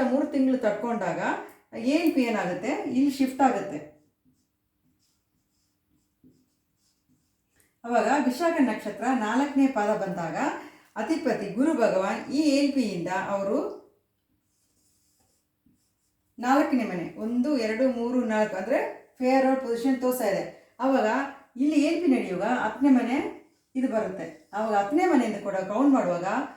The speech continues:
ಒಂದು, ಎರಡು, ಮೂರು, ನಾಲ್ಕು, ಐದು, ಆರು, ಏಳು, ಅದು ಕೂಡ ಒಳ್ಳೆ ಸ್ಥಿತಿ ತೋರಿಸ್ತಾ ಇದೆ. ಆಮೇಲೆ ಹತ್ತನೇ ಮನೆಗೆ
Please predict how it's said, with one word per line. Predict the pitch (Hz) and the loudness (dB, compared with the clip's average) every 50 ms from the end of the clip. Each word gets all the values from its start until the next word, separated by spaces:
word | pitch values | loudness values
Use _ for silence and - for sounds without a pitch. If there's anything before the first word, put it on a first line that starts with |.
| - _ _ - | -20 _ _ -12
ಒಂದು, | 202 208 214 214 233 262 247 | -10 -8 -6 -2 -2 -2 -2
ಎರಡು, | 214 196 190 196 196 233 | -2 -2 -4 -4 -4 -4
ಮೂರು, | 247 226 208 196 202 202 214 226 220 | -4 -4 -6 -8 -8 -8 -8 -6 -6
ನಾಲ್ಕು, | 202 185 180 180 185 185 185 220 202 180 | -6 -6 -4 -4 -6 -6 -8 -8 -8 -8
ಐದು, | 190 185 196 185 240 247 - | -6 -6 -6 -6 -6 -8 -6
ಆರು, | - 190 185 185 196 226 302 320 294 - 220 | -6 -6 -4 -4 -2 -2 -2 -4 -6 -6 -6
ಏಳು, | 226 226 196 165 - - - - _ _ _ - | -4 -4 -4 -4 -6 -10 -14 -20 _ _ _ -10
ಅದು | 196 240 285 311 | -6 -4 -4 0
ಕೂಡ | 311 269 254 269 254 220 | 2 2 2 4 2 2
ಒಳ್ಳೆ | 214 233 285 302 | 2 0 0 0
ಸ್ಥಿತಿ | 302 285 247 - 240 | 0 -2 -4 -4 -6
ತೋರಿಸ್ತಾ | 220 233 214 202 - - - 208 | -6 -6 -6 -6 -6 -6 -6 -6
ಇದೆ. | 175 160 156 165 208 285 - - - - - _ _ _ _ _ - | -6 -4 -4 -4 -4 -4 -6 -6 -10 -16 -20 _ _ _ _ _ -2
ಆಮೇಲೆ | 269 320 320 285 214 - - - 262 330 - - - - _ _ _ _ _ _ _ _ _ _ _ _ _ _ _ _ _ _ _ _ _ _ _ _ _ _ _ _ _ _ _ _ _ _ _ _ _ _ _ _ _ - | 0 2 4 4 2 2 0 -2 -4 -4 -6 -10 -16 -20 _ _ _ _ _ _ _ _ _ _ _ _ _ _ _ _ _ _ _ _ _ _ _ _ _ _ _ _ _ _ _ _ _ _ _ _ _ _ _ _ _ -12
ಹತ್ತನೇ | 240 247 247 277 302 | -10 -2 2 4 6
ಮನೆಗೆ | 294 269 254 247 240 214 247 302 | 6 6 4 4 2 0 0 -2